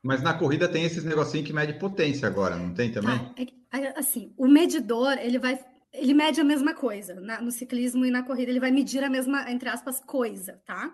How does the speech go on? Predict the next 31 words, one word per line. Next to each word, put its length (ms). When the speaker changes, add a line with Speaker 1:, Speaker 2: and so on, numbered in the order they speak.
Speaker 2:
Que 120
é 20
a 40
potência. 440
A 60
coisa 220
é 40
a 20
potência. 420
Só 240
que 160
na 200
bike, 720
o 80
potencímetro, 880
ele 180
vai 180
tá 160
no 120
pé 120
de 120
vela. 420
Ele 200
vai 240
medir 340
o 60
trabalho 580
feito 600
na 260
própria 400
bike 480